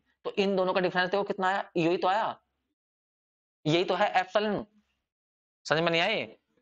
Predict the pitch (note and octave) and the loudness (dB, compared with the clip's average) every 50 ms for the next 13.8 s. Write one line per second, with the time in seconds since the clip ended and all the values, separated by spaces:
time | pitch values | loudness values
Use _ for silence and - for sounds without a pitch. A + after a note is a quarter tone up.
0 | _ - F#3 F#3+ G#3 G3+ - A#3 B3+ B3 A#3+ C4+ C#4 C#4 C#4 C4+ C4+ B3+ G3+ G#3 | _ 2 2 2 2 2 2 2 0 2 2 2 0 2 2 2 2 2 2 0
1 | G#3 A#3+ A3 A3+ G#3+ A#3 G#3+ G#3+ G3+ G#3 G3+ G#3 B3+ D#4 B3+ G#3 G3+ G#3 A#3 A3+ | 0 0 -2 0 0 0 2 2 2 2 2 2 2 0 2 2 0 0 0 0
2 | A3 B3+ B3 A3+ A3+ A3 A#3 A3+ A#3+ A3+ A3 G3 G#3 F#3 A3+ F#3 C3+ - - _ | 0 0 2 2 2 2 2 2 2 2 2 0 0 2 2 0 0 -6 -12 _
3 | _ _ _ _ _ _ _ _ - - - - _ _ _ _ _ _ _ - | _ _ _ _ _ _ _ _ -20 -20 -20 -20 _ _ _ _ _ _ _ 0
4 | E3 F#3 F#3+ A#3 C4+ C#4 C#4 G#3 - - _ _ G3+ G3+ F#3 G3+ B3+ B3 G#3 F#3 | 2 2 2 2 2 2 0 -2 -4 -8 _ _ 0 2 4 2 2 2 2 0
5 | E3+ F#3 G3 C4+ C#4+ - - F3 D3+ C#3 C3 D#3+ G#3 G#3 F3 D3 - - - F#3 | 2 2 0 0 0 0 0 0 2 2 2 2 2 2 0 0 0 0 0 0
6 | C4+ C#4+ C4+ G#3 E3 C3+ C3 A#2+ B2 A#2+ B2 - _ _ _ - _ _ G#3+ A3 | 2 2 2 2 0 0 0 0 0 -2 -2 -4 _ _ _ -20 _ _ 0 0
7 | A#3 - G#3 F3 D#3 D3 - G#3 A3+ C#4 D#4 D#4 - E4+ C4 - - G#3+ A#3 A#3+ | 2 2 2 0 0 0 0 0 0 2 0 0 0 -4 -4 0 0 2 2 2
8 | A#3 - - A3 A3+ A#3 G#3 A#3+ A#3+ A3+ A3 - - - G#3+ G3+ - G#3 G#3 G3+ | 0 0 0 0 2 2 2 2 0 0 0 -6 -2 -2 0 2 2 2 2 2
9 | G3+ G3+ G#3 F3+ G3+ G3+ G3+ G3 G3+ G3+ G3 G3 G3 F#3+ - - - - - G3 | 2 2 2 2 2 0 0 0 2 2 2 2 0 -2 -6 -14 -4 0 0 0
10 | F3+ D#3+ G3 G#3 G#3+ G#3+ G#3+ A3+ A#3 A3+ B3 D#4 E4 D#4+ D#4+ - - - - F#3 | 2 2 2 2 2 2 0 0 0 2 2 0 0 -2 -4 -10 -6 -2 -2 -2
11 | F#3 - G#3 G3 G3 G3 G3 G3 G#3+ C4 D#4+ D#4+ - F#3+ F#3 - F3 D#3+ E3 A3 | 2 2 2 2 2 2 2 2 2 2 0 0 0 0 0 0 0 0 0 0
12 | C#4+ E4 D4+ F#3 - - - G3+ A3 B3+ D#4 - D4 D#4+ C#4 C#4 C4+ B3 A3+ G#3 | 0 0 0 -2 -2 -2 0 2 2 2 2 2 0 2 2 2 2 2 0 0
13 | G#3 F#3+ E3 - D#3 D#3 E3+ G#3 C#4+ D4 A3 D3 A#2 - - | 0 0 0 0 2 2 2 2 0 -2 -2 -4 -6 -10 -14